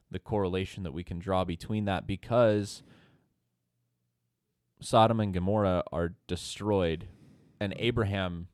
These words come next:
likes to argue for Sodom and Gomorrah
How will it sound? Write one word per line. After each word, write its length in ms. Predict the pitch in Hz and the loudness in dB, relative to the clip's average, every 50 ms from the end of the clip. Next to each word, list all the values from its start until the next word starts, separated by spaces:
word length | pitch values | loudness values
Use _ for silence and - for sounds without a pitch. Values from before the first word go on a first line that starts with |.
| _ _ _ _ _ _ _ _ _ _ _ - | _ _ _ _ _ _ _ _ _ _ _ -8
likes 260 | - 92 90 - - - | -6 -6 -6 -6 -10 -10
to 100 | - 82 | -8 -6
argue 500 | 69 95 104 107 98 95 92 90 87 82 | -2 -2 -2 -2 -2 -4 -4 -4 -4 -4
for 400 | - - - 117 123 131 123 113 | -6 -6 -2 0 0 0 0 -2
Sodom 380 | - - 104 92 92 90 87 | -2 -2 -2 0 0 -2 -4
and 80 | 87 85 | -6 -6
Gomorrah 460 | 87 85 85 82 80 80 76 80 | -6 -6 -6 -6 -4 -4 -6 -6